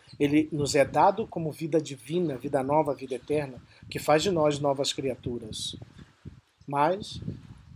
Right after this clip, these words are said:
ao mesmo tempo, essa vida não é algo estático, não é algo dinâmico, não é algo parado, algo congelado.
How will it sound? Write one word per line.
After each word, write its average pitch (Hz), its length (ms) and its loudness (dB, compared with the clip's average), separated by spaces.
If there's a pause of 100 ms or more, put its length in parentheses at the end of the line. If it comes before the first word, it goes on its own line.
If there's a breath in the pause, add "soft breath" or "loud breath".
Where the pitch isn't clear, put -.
(140)
ao 123 140 -6
mesmo 151 280 -2
tempo, 170 280 2
essa 147 200 4
vida 160 280 0
não 160 200 -2
é 156 200 0
algo 139 440 0
estático, 113 840 -8
não 117 180 -12
é 131 80 -2
algo 147 240 4
dinâmico, 135 600 -4
não 135 140 -4
é 139 40 -2
algo 143 240 2
parado, 131 540 0
algo 131 220 -2
congelado. 123 680 -8